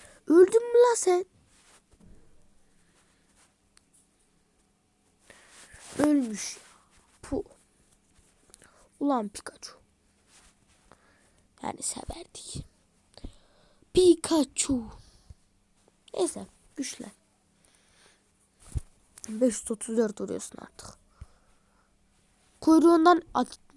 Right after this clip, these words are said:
kuyruğundan elektrik atan Pikachu. Bu arada şurada da bir, aa şeker mi var?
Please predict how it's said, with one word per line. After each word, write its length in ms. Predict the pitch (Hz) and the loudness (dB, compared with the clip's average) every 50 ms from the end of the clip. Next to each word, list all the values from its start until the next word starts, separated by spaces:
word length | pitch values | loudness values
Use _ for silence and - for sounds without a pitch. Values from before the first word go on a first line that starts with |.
| _ _ - - - - - - - - - - - _ - - - _ _ _ _ _ _ _ _ | _ _ -20 -20 -20 -20 -20 -20 -20 -20 -20 -20 -20 _ -20 -20 -20 _ _ _ _ _ _ _ _
kuyruğundan 840 | - - - 285 294 285 294 320 320 311 311 320 339 349 359 359 359 - _ _ _ _ _ _ _ _ _ _ _ _ _ _ _ _ _ _ _ _ _ _ _ _ | -6 0 2 4 4 4 4 4 2 2 2 4 4 4 4 2 0 -4 _ _ _ _ _ _ _ _ _ _ _ _ _ _ _ _ _ _ _ _ _ _ _ _
elektrik 540 | 247 262 262 254 - _ - 320 302 302 - | 4 4 4 2 0 _ -2 -2 0 0 0
atan 240 | 294 277 302 294 262 | 0 0 0 0 -2
Pikachu. 460 | 254 - - - 233 202 - - - - | -2 -6 -8 -8 -8 -8 -8 -12 -16 -12
Bu 200 | 233 233 294 320 | 0 4 8 8
arada 220 | 330 330 277 294 | 8 8 6 2
şurada 300 | 254 - 285 285 285 311 | 0 0 -2 -2 0 0
da 100 | 302 285 | 0 -2
bir, 80 | 269 - _ _ _ _ _ _ _ _ _ _ _ _ _ _ _ _ _ _ - - - _ _ _ - - _ _ _ _ _ _ _ | -4 -6 _ _ _ _ _ _ _ _ _ _ _ _ _ _ _ _ _ _ -20 -20 -20 _ _ _ -20 -20 _ _ _ _ _ _ _
aa 180 | - 302 339 349 | 2 2 2 2
şeker 400 | - - 302 277 - 349 392 427 | 2 2 0 2 4 4 6 6
mi 220 | 453 415 339 262 | 4 2 0 0
var? 260 | 226 208 214 - - | 0 -2 -6 -8 -14